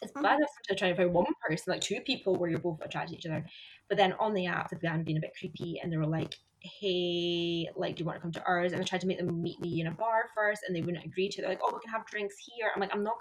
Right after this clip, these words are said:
Speaker 1: coming straight to your house."
Speaker 2: Yeah.
Speaker 1: And they wouldn't really
Speaker 2: Mm.
Speaker 1: chat outside of it. And it's like, if I'm joining a couple, I need to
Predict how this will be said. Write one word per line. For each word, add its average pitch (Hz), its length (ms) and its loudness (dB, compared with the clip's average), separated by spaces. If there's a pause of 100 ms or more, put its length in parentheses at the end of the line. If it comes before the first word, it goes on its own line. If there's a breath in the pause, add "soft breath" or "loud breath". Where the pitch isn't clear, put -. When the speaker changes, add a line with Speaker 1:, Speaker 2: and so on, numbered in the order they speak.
Speaker 1:
coming 226 160 -10
straight - 380 -4
to - 120 -10
your 175 100 -4
house." - 480 -8 (500 loud breath)
Speaker 2:
Yeah. 233 200 -2
Speaker 1:
And 190 260 6
they 202 80 8
wouldn't 226 220 0
really 214 180 2 (100)
Speaker 2:
Mm. 269 300 4
Speaker 1:
chat - 60 -
outside 185 500 0
of - 60 -6
it. 254 180 -4 (120)
And 202 100 0
it's - 180 -8
like, 180 300 -4 (340)
if 220 120 4
I'm 254 340 2 (100)
joining 190 480 2
a 165 80 -12
couple, - 400 -6
I 180 100 0
need 202 160 -2
to - 80 -12